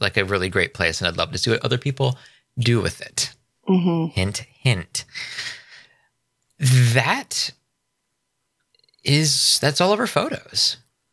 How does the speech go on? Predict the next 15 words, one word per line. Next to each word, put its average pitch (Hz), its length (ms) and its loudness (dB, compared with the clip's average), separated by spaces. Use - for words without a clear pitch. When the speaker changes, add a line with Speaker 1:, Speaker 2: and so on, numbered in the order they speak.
Speaker 2:
Nice. 262 520 6
Speaker 1:
Yeah. 123 400 2
Speaker 2:
Good 214 180 10
job. 196 440 8
Speaker 1:
And 220 160 2
good 339 140 2
job 269 260 0
to 151 60 -2
you. 127 480 0
I 110 100 2
think 143 240 0
this 175 180 0
was 185 280 2
fairly 165 460 2
successful. - 920 -2